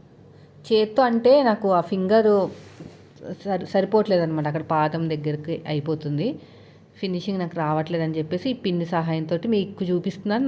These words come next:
నాకు కూడా ఇది పిన్ అయితేనే బాగుంది. అంతేనండి, చూసారా ఎంత సింపుల్గా అయిపోయిందో? వీడియో నచ్చితే లైక్ చేయండి, మీరు మన ఛానల్ ఫస్ట్ టైమ్ చూస్తే సబ్స్క్రైబ్ చేయండి, ఒకటికి పదిసార్లు ప్రాక్టీస్ చేయండి, ఖచ్చితంగా వచ్చి తీరుతుంది. చూసారా ఎంత చక్కగా వచ్చేసిందో? మొత్తం ఐరన్ చేసుకున్నామంటే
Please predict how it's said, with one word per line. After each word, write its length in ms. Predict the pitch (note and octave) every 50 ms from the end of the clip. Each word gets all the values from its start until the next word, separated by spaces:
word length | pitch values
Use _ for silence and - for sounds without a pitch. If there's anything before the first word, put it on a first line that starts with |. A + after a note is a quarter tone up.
| A3+
నాకు 140 | F#3+ F#3+ F#3+ G#3
కూడా 120 | G#3+ G#3 G3+ G#3 - - -
ఇది 140 | F3+ E3+ F3+ F3 F3 -
పిన్ 180 | G#3 F#3+ F#3+ G3
అయితేనే 260 | G3 G3 G#3 G#3+ A3 G#3 F3+ D#3
బాగుంది. 380 | D3 C#3+ C3+ C3+ C3+ C3 - - - - - - - - - - - - - _ - - - - - - - - F#3
అంతేనండి, 540 | G3 G3+ F#3+ A#3+ A#3+ A#3 A3 G3+ F#3+ F#3+ F#3+ F#3+ F#3+ -
చూసారా 300 | G#3+ G3 A3+ A3+ A3 G#3+ G3+
ఎంత 100 | F3+ F#3 F3+ -
సింపుల్గా 320 | F#3 F3+ E3 F#3 F#3 F#3+ F#3
అయిపోయిందో? 380 | F3+ F#3 F#3+ F#3+ G3 G#3 C4 F4+ B4+ A#4+ - - - - - - G3
వీడియో 200 | G3+ G3+ G3+ G#3+ G#3
నచ్చితే 260 | G3+ F#3 G3+ - G#3 G3+ F#3+
లైక్ 180 | F3+ E3+ E3 E3 - -
చేయండి, 320 | G3+ G3 G3+ G#3+ B3+ D#4+ A4 A#4 - - -
మీరు 140 | G#3 G3 F#3+ F#3
మన 100 | F3+ E3+ -
ఛానల్ 200 | F#3 F3 F3 F#3+
ఫస్ట్ 180 | E3+ D#3+ - -
టైమ్ 120 | F3+ F3+ F3
చూస్తే 180 | F3 E3 F3 F3+ - F3+
సబ్స్క్రైబ్ 340 | D#3+ - - - F3 E3+ E3+ -
చేయండి, 220 | G3 F#3+ G3 A#3 A3+
ఒకటికి 260 | A3+ G#3 F3+ F#3 G3 G3 - F3+
పదిసార్లు 340 | E3+ E3 F3 F3 E3+ E3+ F3 E3+
ప్రాక్టీస్ 340 | D#3 D#3 D#3+ D#3 F#3+ E3 - F#3+
చేయండి, 220 | F3+ F3+ G#3 B3 A#3 G3+
ఖచ్చితంగా 400 | E3+ D3 - - G3 F#3 F#3+ F#3 E3
వచ్చి 120 | D#3 - E3 F3
తీరుతుంది. 480 | E3+ D#3+ D#3 - E3+ D#3 D3+ D3+ F#3+ C#4 A4 - - - - - - - - - - - _ _ - - - - - - - - -
చూసారా 240 | G3+ - A#3 A3+ G#3+
ఎంత 100 | G3+ - -
చక్కగా 260 | F#3+ F3 - F#3 F#3 G3
వచ్చేసిందో? 380 | F#3 G3 G#3 G3+ G3 G3+ G#3 G3+ G3 F3+
మొత్తం 220 | E3 E3+ - A3 G#3+ F3+ E3+ E3+
ఐరన్ 200 | E3+ F#3 F#3+ F#3+ F#3
చేసుకున్నామంటే 680 | F3 F3+ - F#3 F3+ E3+ E3+ F3 F3 F3 F3+ C4 D4+